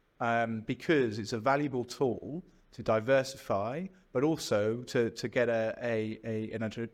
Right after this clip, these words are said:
an attractive yield and an attractive risk-adjusted return, given the credit rating, um, of those institutions. So it's something like that direct securities purchases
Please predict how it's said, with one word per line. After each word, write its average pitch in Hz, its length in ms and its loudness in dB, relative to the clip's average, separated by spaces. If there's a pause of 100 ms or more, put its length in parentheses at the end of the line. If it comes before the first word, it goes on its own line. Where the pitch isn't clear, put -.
an 117 80 -2
attractive - 680 -2
yield 117 480 0
and 123 80 0
an 117 80 0
attractive 110 640 -2
risk-adjusted 113 800 -2
return, 98 500 -2 (400)
given 113 380 4
the 107 80 -4
credit 107 360 0
rating, 98 520 -2 (160)
um, 101 260 -4
of 117 220 2
those 104 240 0
institutions. - 840 -8 (300)
So 117 480 4 (300)
it's - 180 -4
something 135 340 2
like 113 240 0
that - 240 0
direct 123 280 2
securities 143 500 -2
purchases 104 580 -2